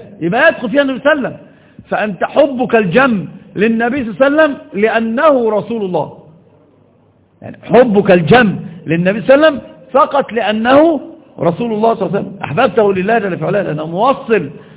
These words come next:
عن الله، م-، م-، موصل لرسالة الله جل، آه، في علاه. فلذلك، آه، أنا ق-، قالت: "ادعو الله لي ألا أتكشف". فالتوسل بذات النبي صلى الله عليه وسلم لا يصح بحال من الأحوال، وذات النبي صلى الله عليه وسلم خاص بالنبي صلى الله عليه،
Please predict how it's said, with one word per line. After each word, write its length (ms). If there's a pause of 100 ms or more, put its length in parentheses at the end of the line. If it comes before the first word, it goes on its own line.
(140)
عن 240
الله، 280
م-، 40
م-، 840
موصل 480
لرسالة 400
الله 320 (200)
جل، 320 (440)
آه، 160
في 180
علاه. 260 (420)
فلذلك، 840
آه، 440
أنا 260
ق-، 360
قالت: 320 (360)
"ادعو 280
الله 300
لي 220 (360)
ألا 340 (220)
أتكشف". 520 (100)
فالتوسل 600
بذات 320
النبي 180
صلى 120
الله 40
عليه 0
وسلم 60
لا 100
يصح 260
بحال 140
من 60
الأحوال، 220
وذات 300
النبي 180
صلى 80
الله 80
عليه 80
وسلم 40
خاص 160
بالنبي 560 (300)
صلى 180
الله 300
عليه، 480